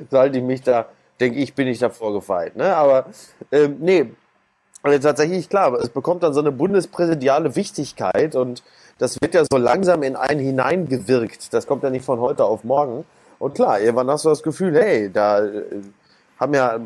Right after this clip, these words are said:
meine Meinung wurde dazu ja noch gar nicht gehört. Da wird's aber, da muss ich mal schnell ein Kamerateam einbestellen. Ähm, ja, klar. Also das stimmt. Vor allen Dingen, wenn du, vor allen Dingen, wenn du dann auch noch Teil von etwas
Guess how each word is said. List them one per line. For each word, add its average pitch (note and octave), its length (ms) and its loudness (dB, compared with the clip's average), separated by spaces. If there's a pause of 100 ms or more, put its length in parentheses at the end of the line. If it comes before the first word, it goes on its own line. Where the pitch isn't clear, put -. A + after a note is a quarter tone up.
(140)
meine B2 240 0
Meinung C3+ 380 2
wurde C#3+ 180 2
dazu C3+ 300 2
ja D3+ 100 4
noch B2+ 120 -2
gar C#3+ 200 -2
nicht C#3+ 180 -4
gehört. D3+ 380 2
Da G2 100 -2
wird's B2 160 -2
aber, B2+ 340 2
da A#2+ 140 -2
muss D3 160 -4
ich D3 60 -8
mal C3+ 100 0
schnell C#3+ 200 -2
ein D#3+ 60 -2
Kamerateam A#2 580 0
einbestellen. G#2 760 -2 (480)
Ähm, C3+ 540 0 (120)
ja, G3+ 200 2
klar. F3 320 -2 (160)
Also D#3 200 2
das E3 160 4
stimmt. G3+ 420 -4
Vor B2+ 220 2
allen F3 120 4
Dingen, G3 120 0
wenn F#3+ 140 2
du, F#3+ 380 2
vor C3 260 2
allen F3 120 2
Dingen, G#3 120 0
wenn G3+ 100 2
du F#3 80 0
dann E3+ 160 0
auch E3 100 0
noch D#3+ 180 -4
Teil D#3+ 340 0
von E3+ 180 -6
etwas D3+ 400 -4